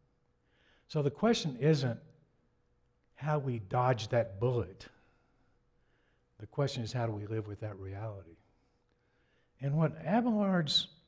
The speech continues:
gospel says is that humans can flourish,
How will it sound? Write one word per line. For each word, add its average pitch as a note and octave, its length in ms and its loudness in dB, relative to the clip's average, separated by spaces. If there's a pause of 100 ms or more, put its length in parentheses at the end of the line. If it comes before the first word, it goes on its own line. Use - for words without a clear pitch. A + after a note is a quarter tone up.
(640)
gospel C#3 420 -2
says A2 640 -2 (640)
is A#2 260 -6
that A2+ 160 -4 (720)
humans G3 400 0
can C#3 180 -4
flourish, A2+ 840 -2